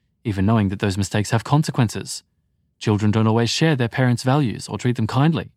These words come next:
He would have said it would go the same in principle for our A I mind children. Dumamir, exasperated. But,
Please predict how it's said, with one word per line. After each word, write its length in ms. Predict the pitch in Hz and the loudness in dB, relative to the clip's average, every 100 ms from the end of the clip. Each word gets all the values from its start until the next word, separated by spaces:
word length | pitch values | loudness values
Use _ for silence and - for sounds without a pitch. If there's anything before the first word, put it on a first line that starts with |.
| _ _ _ _ _ _ | _ _ _ _ _ _
He 160 | 151 247 | 2 4
would 120 | 131 | 4
have 100 | 90 | 2
said 320 | - 95 151 - - | -2 -2 -4 -8 -4
it 60 | |
would 140 | 104 110 | -2 2
go 160 | 110 | 2
the 80 | 107 | 2
same 260 | - 127 143 | 2 2 4
in 80 | 143 | 2
principle 400 | 127 107 101 101 | 0 0 -2 -2
for 140 | 110 | 0
our 160 | 104 - | -2 0
A 160 | 123 | 0
I 220 | 123 135 135 | 2 2 4
mind 340 | 127 147 143 | 4 4 2
children. 460 | - 95 - - 139 _ _ _ _ _ _ _ - | 0 -2 -4 -10 -12 _ _ _ _ _ _ _ -2
Dumamir, 580 | 123 117 95 90 90 147 | 4 4 4 -2 -4 -4
exasperated. 680 | 104 107 - 101 90 95 101 _ _ - 135 - _ | -2 -2 -2 -4 -4 -8 -10 _ _ -20 -18 -18 _
But, 180 | 185 185 | -4 -4